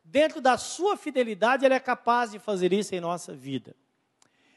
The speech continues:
E na nossa fé, na nossa confiança, nós podemos buscar isso para que tenhamos uma vida completa, que o nosso corpo seja abençoado, para que a nossa alma, a alma é constituída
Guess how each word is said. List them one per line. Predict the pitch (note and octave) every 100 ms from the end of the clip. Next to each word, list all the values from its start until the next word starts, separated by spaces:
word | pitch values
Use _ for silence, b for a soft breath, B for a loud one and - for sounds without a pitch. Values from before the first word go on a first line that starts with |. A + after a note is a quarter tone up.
| -
E | B3 C4 C4+ A3+
na | A#3+
nossa | A#3 B3+ D#4+ - D4+
fé, | - C4 A#3+
na | A3 G3
nossa | G#3+ C#4 E4+ - C#4+
confiança, | C4 B3+ - F#3+ F#3+ F#3+ - C4 D#4+ - b b b -
nós | G#3 B3 C4+
podemos | - A#3+ A#3+
buscar | G#3+ - - G#3+
isso | A3 B3+ - C#3 A2 _ _ _ _ _ _ _ _ _ _ _
para | G3 G#3+
que | A3+
tenhamos | - G3 A3 G3
uma | F#3 D#3+
vida | F#3+ F#3
completa, | D#3+ D3+ D3+ D3+ D#3 B3 D#4 - _ b b b _
que | A3 A3+ A3
o | F#3+
nosso | F#3 C4+ C#4+ -
corpo | C4 G3 - A2 - _ _ _ _
seja | - G#3+ A3+ G3
abençoado, | F#3 F#3+ F3 - D3+ B2+ G2+ _ b b b _
para | G#3+ A#3+
que | A#3+
a | A3+
nossa | A#3 C#4+ D4+ -
alma, | B3 A#3 A3+ F3
a | F3+
alma | B3 C#4
é | C4
constituída | A#3 A#3+ - G3+ G#3+ C4 C4 B3+